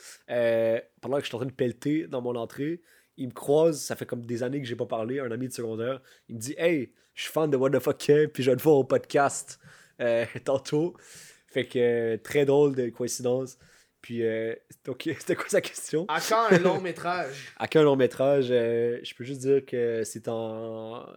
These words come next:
Speaker 1: on y travaille.
Speaker 2: Ah ouais ?
Speaker 1: <laughs> Ouais.
Speaker 2: Ça, c'est hot, ça.
Speaker 1: Je peux juste dire ça,
Speaker 2: C'est com-,
Speaker 1: mais
Speaker 2: un long mét-, à partir de combien de temps c'est un long métrage ?
Speaker 1: Peut-être genre une heure et quinze, si tu comptes comme un long métrage.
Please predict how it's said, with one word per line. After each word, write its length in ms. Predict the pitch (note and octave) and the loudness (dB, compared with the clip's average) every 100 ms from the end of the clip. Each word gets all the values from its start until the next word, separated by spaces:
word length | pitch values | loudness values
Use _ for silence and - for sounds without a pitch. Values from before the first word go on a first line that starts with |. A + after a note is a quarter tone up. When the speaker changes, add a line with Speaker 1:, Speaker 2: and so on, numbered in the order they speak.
| - - | -18 -16
Speaker 1:
on 200 | - B2+ | -12 -8
y 80 | B2 | -8
travaille. 360 | - G#2+ G#2+ - - - - | -6 -8 -8 -14 -20 -20 -8
Speaker 2:
Ah 320 | A3 F3 D#3 | 0 4 4
ouais ? 80 | D3 - | 2 -4
Speaker 1:
<laughs> 0 | C3+ | -8
Ouais. 100 | A#2 - | -8 -8
Speaker 2:
Ça, 360 | _ - - F#3 | _ -20 -20 -18
c'est 140 | - | -16
hot, 40 | G2+ - | -18 -18
ça. 160 | _ D3 - | _ -20 -16
Speaker 1:
Je 140 | - | -6
peux 140 | C3 | -4
juste 200 | B2 C#3 | -2 -2
dire 160 | B2 A2+ | -4 -4
ça, 160 | - G#2+ | -4 -6
Speaker 2:
C'est 80 | |
com-, 120 | F#3 A3+ | -4 -4
Speaker 1:
mais 80 | G#3 | 0
Speaker 2:
un 100 | G#3+ | 2
long 160 | C#4 | 2
mét-, 160 | E4 - | 0 -4
à 100 | F3+ | -4
partir 200 | F#3 G3+ C4 | -4 -4 -4
de 40 | |
combien 260 | - E3+ E3+ | -4 -8 -10
de 60 | |
temps 180 | C#3+ G3 | -10 -12
c'est 120 | G3+ C#3 | -12 -14
un 60 | |
long 180 | A#2 C3+ | -14 -14
métrage ? 260 | B2+ B2 - - _ _ _ | -14 -16 -20 -20 _ _ _
Speaker 1:
Peut-être 180 | C3 A#2+ | -4 0
genre 260 | A#2 G#2 | 0 0
une 160 | G2+ G#2+ | 0 0
heure 80 | A2 | 0
et 100 | G#2 | 0
quinze, 400 | - G#2 G#2+ G2+ | -2 -2 -2 -8
si 140 | - | -12
tu 80 | - | -12
comptes 240 | - G#2 | -14 -14
comme 160 | G#2+ G#2 | -12 -10
un 40 | |
long 120 | G2 G2+ | -10 -12
métrage. 420 | G#2 - G#2+ | -16 -16 -18